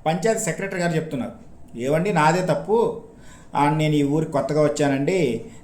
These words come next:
సరే ఏముందని వదిలేసామండి, ఎవరు కంప్లైంట్ కూడా ఇవ్వలేదు కదా" అని చెప్పేసి, "మీరు కంప్లైంట్ ఇస్తున్నారు కాబట్టి ఈసారి నుండి అలా జరగకుండా చూసుకుంటానండి, అదే అండి, ఇదండి" అని చెప్పాడు. వాస్తవంగా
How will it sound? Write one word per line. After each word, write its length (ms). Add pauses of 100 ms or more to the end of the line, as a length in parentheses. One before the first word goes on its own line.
సరే 260
ఏముందని 360
వదిలేసామండి, 1040 (140)
ఎవరు 220
కంప్లైంట్ 420
కూడా 140
ఇవ్వలేదు 380
కదా" 140
అని 140
చెప్పేసి, 680 (760)
"మీరు 140
కంప్లైంట్ 360
ఇస్తున్నారు 420
కాబట్టి 340
ఈసారి 300
నుండి 180
అలా 200
జరగకుండా 420
చూసుకుంటానండి, 720
అదే 280
అండి, 180
ఇదండి" 360
అని 100
చెప్పాడు. 300 (1400)
వాస్తవంగా 1000